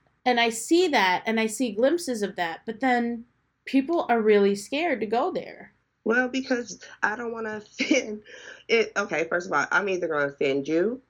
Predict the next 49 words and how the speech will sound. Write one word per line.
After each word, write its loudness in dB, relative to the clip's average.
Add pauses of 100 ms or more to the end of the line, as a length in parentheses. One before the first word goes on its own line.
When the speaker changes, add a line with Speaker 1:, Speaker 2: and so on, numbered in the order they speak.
(220)
Speaker 2:
or 2
if 4
I 2
side 0
with -6
you, 0
who 0
am 0
I 0
offending? -2 (420)
Speaker 1:
Mm, -12
right, -6
and -12
that's -12
where 4
it 0
is. -2 (280)
That's 4
where 4
Speaker 2:
It 6
Speaker 1:
I'm 0
at. -4
But 0
we've -2
had 2
this -8
conversation -6
about -6
friend -6
or -6
foe. 0
What -2
are 0
you? -6
I 2
need 4
to -4
know. -2 (480)
Speaker 2:
Those -6
are -10
the -16
people -4
who 0
are, -2 (500)
wanna -2
walk -6
the -6
line. -2 (120)
Speaker 1:
Yeah. -8